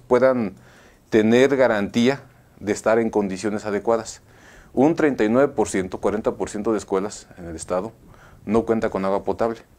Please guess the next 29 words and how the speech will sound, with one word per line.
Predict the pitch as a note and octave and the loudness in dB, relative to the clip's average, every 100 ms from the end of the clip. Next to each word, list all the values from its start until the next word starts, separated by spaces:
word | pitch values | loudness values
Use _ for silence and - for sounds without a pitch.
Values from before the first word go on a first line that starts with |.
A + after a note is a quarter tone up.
| _ - - - _ - - _ | _ -20 -20 -20 _ -20 -20 _
El | G2 G2+ | 0 6
agua | B2+ C#3+ | 6 6
potable | C3+ A#2+ B2 C#3 | 2 2 2 2
que | B2+ | -4
se | G2+ G2 | -4 -2
requiere | F#2 - A2+ A#2 | -2 0 2 2
en | G#2+ | 0
estos | G#2+ A#2+ | 0 0
momentos | A#2 A2+ G#2+ G2+ G#2 - - - | 2 2 0 0 -2 -4 -12 -14
de, | F2+ F2 E2+ D#2+ - - - - - - | -10 -8 -6 -8 -12 -20 -20 -20 -20 -12
de, | F#2 F2+ F2 | -4 -2 -2
de | E2+ E2+ E2 E2 E2 - _ | -4 -4 -2 -4 -8 -14 _
pandemia, | A2+ G2+ A#2 A2+ A2 A2+ - _ _ _ _ _ | 0 2 2 2 0 -2 -10 _ _ _ _ _
eh, | - F#2 F2+ F2 - | -4 0 0 -2 -4
pues, | F#2 F2+ - - - - _ - _ | -2 -2 -2 -6 -10 -16 _ -20 _
es | - C3+ | 2 4
necesaria | E3+ A#2+ G#2+ D3 C#3 | 4 0 2 4 4
que, | - F#2+ F2 | 0 0 0
que, | E2+ F#2+ F2+ | 0 0 0
que | - F2+ | -2 -4
tenga | G#2+ A#2 | 0 -2
esa | A2+ | -2
condición. | F#2+ F#2 E2+ E2 - - - - - - | -4 -6 -6 -10 -14 -20 -20 -20 -8 2
Pero | A2+ | 4
si | A2 A#2+ | 4 4
a | C3 | 4
esto | D3 D#3 | 4 4
le | |
agregamos | C3 A#2 A#2 A#2+ G2+ - | 4 4 4 2 0 -6